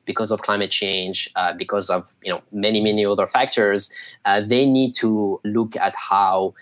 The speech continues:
their ecosystem is impacted, and not tech ecosystem, but the real <laughs> ecosystem, uh, is impacted. And so that leads to a lot of al-, also innovation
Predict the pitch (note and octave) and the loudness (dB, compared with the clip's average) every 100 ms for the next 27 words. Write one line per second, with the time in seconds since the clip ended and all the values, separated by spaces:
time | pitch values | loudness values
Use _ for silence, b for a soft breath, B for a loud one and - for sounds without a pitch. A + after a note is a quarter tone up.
0 | B G#2+ G#2 G#2 G#2+ G#2 - - A2 A#2 | B -6 0 2 4 2 0 -2 -4 -4
1 | - G#2+ G2+ G2 F2 G2+ - E3+ F3+ - | -4 -2 -2 -4 -2 -2 0 -2 -2 -10
2 | G3 F#2+ _ _ - A2 A2 G2+ F#2+ - | -12 -12 _ _ -8 -2 2 2 0 -4
3 | G2 G#2 A2+ - A2+ G#2+ F#2+ F#2 G2+ A#2 | -2 -2 -4 -2 0 0 -2 -2 0 2
4 | B2 F2+ - C#3 E3+ F#3 - b _ G#2+ | 0 0 -4 -2 0 0 -2 b _ -2
5 | G2+ F#2+ F#2 - A2+ A2 A#2+ A2 - F#3+ | 2 2 0 -2 0 0 2 0 2 0
6 | - B B A2 A2 C3 A#2+ A#2+ C3 B2 | -2 B B -2 2 2 4 4 2 2
7 | B2 A#2+ - G#2 G#2 G#2 G#2 F#2+ - A#2 | 0 0 0 2 2 2 0 -4 -8 -6
8 | C#3+ C#3 C3+ B2+ A#2 G#2+ G#2 G2+ G2+ F#2+ | 0 0 0 0 0 0 0 -2 -4 -6